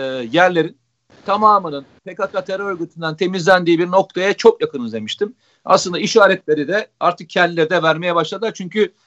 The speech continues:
sahayı boşaltıyorlar. Eskiden sistem şöyle çalışıyordu Nedim. E, örgütün dağ kadrosu dediğimiz kadrosu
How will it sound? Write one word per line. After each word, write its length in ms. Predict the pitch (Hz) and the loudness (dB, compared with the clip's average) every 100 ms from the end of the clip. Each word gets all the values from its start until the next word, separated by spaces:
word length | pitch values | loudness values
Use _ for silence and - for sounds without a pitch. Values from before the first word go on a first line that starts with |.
| _ | _
sahayı 440 | - 190 170 202 175 | 2 4 4 2 0
boşaltıyorlar. 680 | 156 127 104 _ 95 82 80 _ _ _ - - | -6 -6 -10 _ -14 -14 -18 _ _ _ -20 -8
Eskiden 480 | 160 190 254 262 269 | -6 -6 -2 0 0
sistem 440 | 254 233 254 254 | -4 -8 -6 -6
şöyle 180 | 247 240 | -2 -2
çalışıyordu 680 | 226 196 156 156 147 196 285 _ _ | -2 -4 -4 -2 -2 -4 -12 _ _
Nedim. 280 | 143 160 180 - _ _ _ _ - - - - - - | -4 -2 -2 -6 _ _ _ _ -20 -20 -16 -16 -14 -2
E, 400 | 131 139 139 139 - | 4 6 4 0 -2
örgütün 600 | 165 196 220 233 226 226 _ _ _ _ _ - - - - - - - - | -2 0 -2 2 2 2 _ _ _ _ _ -20 -20 -20 -20 -20 -20 -20 4
dağ 180 | 190 226 | 6 8
kadrosu 400 | 220 202 190 185 | 4 0 -4 -8
dediğimiz 360 | 160 160 156 | -8 -10 -10
kadrosu 680 | - 180 165 170 151 143 117 | -2 2 2 0 -6 -6 -6